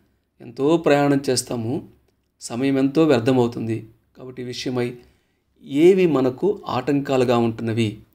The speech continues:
ఏవి నాకు దారి తప్పిస్తున్నవి అనే విషయమై ఆలోచన చేసుకుంటూ జాగ్రత్తగా ఉండాలి. మరి అపోస్తలుడైనటువంటి పౌలు తన గురి యొద్దకు పరిగెత్తుతున్నాను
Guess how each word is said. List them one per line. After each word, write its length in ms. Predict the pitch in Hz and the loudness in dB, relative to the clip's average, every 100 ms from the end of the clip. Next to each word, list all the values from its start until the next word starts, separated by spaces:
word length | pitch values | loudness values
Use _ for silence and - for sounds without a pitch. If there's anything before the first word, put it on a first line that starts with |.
| _ _ _ _ _ | _ _ _ _ _
ఏవి 300 | - 143 180 | -4 0 4
నాకు 360 | 170 135 131 175 | 4 2 -2 -4
దారి 360 | 131 117 135 160 | -2 0 2 2
తప్పిస్తున్నవి 800 | 139 139 117 - 120 117 117 - | 0 -2 -6 -6 -4 -4 -6 -8
అనే 160 | 139 117 | -10 -8
విషయమై 480 | 117 - 120 135 190 - | -8 -8 -6 -4 -6 -6
ఆలోచన 460 | 120 131 143 147 139 135 | -4 2 2 2 -4 -2
చేసుకుంటూ 480 | 131 - 120 147 240 - _ _ _ _ _ | -4 -4 -6 -4 -6 -8 _ _ _ _ _
జాగ్రత్తగా 580 | 123 117 117 117 120 110 | -10 -6 -2 -2 -2 -2
ఉండాలి. 300 | 110 107 107 - _ _ _ _ 160 | -4 -8 -10 -16 _ _ _ _ -10
మరి 460 | 165 143 139 - - _ _ _ _ _ - | -4 -2 -4 -6 -14 _ _ _ _ _ -18
అపోస్తలుడైనటువంటి 680 | 127 185 190 190 175 170 147 | -4 0 2 2 2 2 0
పౌలు 480 | - 127 120 135 - | 0 0 0 -2 -2
తన 160 | 151 143 | -2 -2
గురి 340 | 120 120 190 | 0 2 6
యొద్దకు 400 | 196 185 175 170 | 6 6 4 0
పరిగెత్తుతున్నాను 1040 | - 135 143 165 165 151 147 135 131 127 | -2 0 4 4 4 -2 0 0 2 0